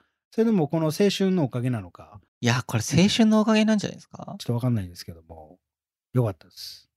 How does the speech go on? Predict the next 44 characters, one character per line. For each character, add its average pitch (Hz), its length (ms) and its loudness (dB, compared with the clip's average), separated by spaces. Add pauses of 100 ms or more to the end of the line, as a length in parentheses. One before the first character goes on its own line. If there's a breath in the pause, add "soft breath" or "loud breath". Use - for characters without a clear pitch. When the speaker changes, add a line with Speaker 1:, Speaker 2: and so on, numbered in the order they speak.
(160)
Speaker 2:
す - 200 6
ご 220 180 10
い 254 80 8
キ - 180 0
ュ 196 60 6
ン 156 80 2
キ 113 140 -6
ュ - 20 -2
ン 98 60 -4
し - 120 -10
ま 101 120 -8
し - 80 -14
た - 100 -14
ね。 175 220 -6
Speaker 1:
う - 20 -18
ん。 92 200 -16 (180)
な 123 120 -6
ん - 40 -8
か、 101 180 -10 (680)
あ 127 220 0
ー、 - 60 2
当 185 220 6
時 139 140 6
学 175 240 6
生 233 200 8
の 226 120 6
時 208 200 4
そ 254 200 2
う 254 60 8
や 196 60 4
っ - 40 -2
た 165 160 2
な 214 140 2
っ - 60 -14
て - 140 -2
い 139 100 6
う 156 380 4 (240)
Speaker 2:
う 135 100 6
ん、 127 280 8
う 160 220 10
ん。 131 80 2 (420)
Speaker 1:
思 175 260 6
い 180 60 4
出 196 180 2